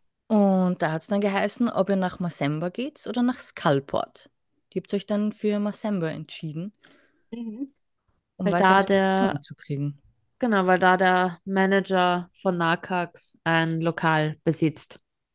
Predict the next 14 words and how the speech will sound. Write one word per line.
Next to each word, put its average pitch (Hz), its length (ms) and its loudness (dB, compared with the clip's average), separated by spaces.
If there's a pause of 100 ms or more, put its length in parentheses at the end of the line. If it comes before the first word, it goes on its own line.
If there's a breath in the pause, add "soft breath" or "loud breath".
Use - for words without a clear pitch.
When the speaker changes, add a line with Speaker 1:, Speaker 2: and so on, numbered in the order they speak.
(320 loud breath)
Speaker 2:
Genau, 196 300 2
stimmt, 180 400 -2
ja. 185 220 -4 (540)
Speaker 3:
Laut - 600 -2
Jeris 160 460 2
Agentin. 156 600 -2 (440)
Oder 214 180 6
die 208 140 4
Info 196 160 4
Speaker 1:
Mhm. 190 40 0
Speaker 3:
kam 180 220 2
von 180 160 0
Jeris, 160 360 0
ja. 165 220 -4